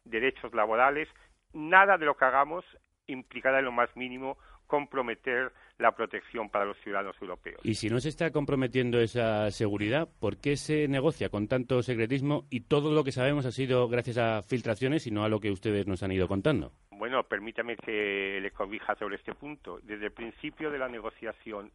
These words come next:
Speaker 1: hemos puesto nuestros papeles en la mesa, indicando cuál es la posición de, europea en los distintos temas de la negociación y, como usted sabe muy bien,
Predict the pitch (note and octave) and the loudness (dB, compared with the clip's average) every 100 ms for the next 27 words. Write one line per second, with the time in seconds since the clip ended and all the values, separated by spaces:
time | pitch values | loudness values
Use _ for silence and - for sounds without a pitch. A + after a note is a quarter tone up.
0 | - A#2+ A#2+ A#2 - A2 G#2 - G2+ G2 | -12 -10 -8 -10 -10 -10 -10 -12 -10 -10
1 | - - - - - - B2+ A2+ - A2+ | -12 -20 -18 -18 -20 -20 -12 -10 -10 -14
2 | - A2 - A#2+ G#2+ G2+ - G2+ G2 G#2 | -10 -10 -6 -6 -6 -10 -12 -8 -8 -10
3 | - C#3 F#3+ _ - - - - A#2+ A2+ | -10 -10 -10 _ -12 -12 -16 -12 -10 -8
4 | - A#2+ A2+ - B2 A2+ A#2 G#2 A2 - | -2 0 0 -2 -2 -2 -2 -4 -6 -14
5 | - - A2 G#2+ G#2 - G2+ G2+ _ _ | -20 -16 -12 -10 -10 -12 -12 -14 _ _
6 | - G#2+ G2+ - G#2+ G2+ G2 G2 G2 G#2 | -12 -10 -8 -10 -8 -6 -6 -12 -14 -18
7 | - A2+ G#2 G2 - G#2+ G2+ G2 F#2+ F#2+ | -16 -16 -12 -12 -10 -8 -8 -8 -10 -10
8 | F#2+ A2 - G#2+ A2+ C#3+ - - - - | -12 -10 -12 -10 -10 -10 -10 -8 -8 -8
9 | - G#2+ A2 - C3 - A#2+ A2+ A2 G2 | -10 -10 -10 -10 -10 -6 -6 -6 -12 -12
10 | A2 | -12